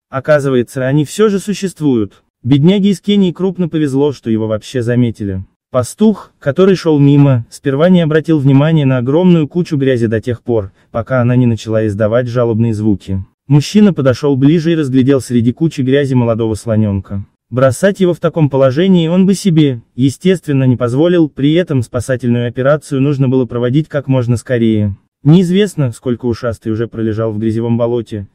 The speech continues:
а ведь в день ему нужно съедать около двадцати килограммов зелени и пить немало воды. Скорее всего, из-за жажды животное и оказалось в беде. Слон шёл к озеру,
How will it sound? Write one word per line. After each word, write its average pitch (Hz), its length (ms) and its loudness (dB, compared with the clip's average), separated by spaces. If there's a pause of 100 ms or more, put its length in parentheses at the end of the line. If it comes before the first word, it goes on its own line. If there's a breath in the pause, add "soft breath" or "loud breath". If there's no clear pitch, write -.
(160)
а 120 100 -6
ведь 120 140 -2
в 120 100 -4
день 196 240 2
ему 180 180 4
нужно 175 280 0
съедать 139 400 -4
около 131 240 -4
двадцати 123 440 -4
килограммов 120 540 -2
зелени 160 520 0
и 120 40 -6
пить 135 240 -4
немало 120 320 0
воды. 104 420 -4 (220)
Скорее 147 380 2
всего, 170 340 0
из-за 131 300 2
жажды 131 320 -2
животное 139 560 -2
и - 20 -4
оказалось 131 480 0
в 123 60 -4
беде. 107 420 -2 (260)
Слон 165 360 2
шёл 180 260 -2
к - 80 -10
озеру, 156 420 0